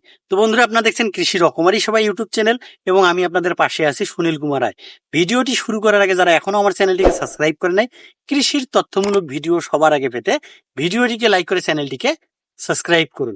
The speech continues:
এবার আসুন মূল আলোচনায়। তো দেখেন, এখানে কিন্তু এই যে করলা আছে, করলা গাছের গোড়া দেখবেন যে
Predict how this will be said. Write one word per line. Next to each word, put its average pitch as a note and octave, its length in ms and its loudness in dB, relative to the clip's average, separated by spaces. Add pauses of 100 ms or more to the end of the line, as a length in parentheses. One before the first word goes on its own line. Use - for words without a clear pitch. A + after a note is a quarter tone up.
(160)
এবার E3+ 240 2
আসুন D#3 260 0
মূল G3 180 0
আলোচনায়। C#3 420 0 (440)
তো - 100 -10
দেখেন, G3+ 340 2 (460)
এখানে A#3 300 -2
কিন্তু C4 180 -4
এই G#3+ 140 0
যে A#3 60 0
করলা F3+ 420 4
আছে, C#3+ 220 -4 (320)
করলা E3 300 0
গাছের F3 300 -2
গোড়া D3 240 0
দেখবেন D3 340 -4
যে D#3 160 -4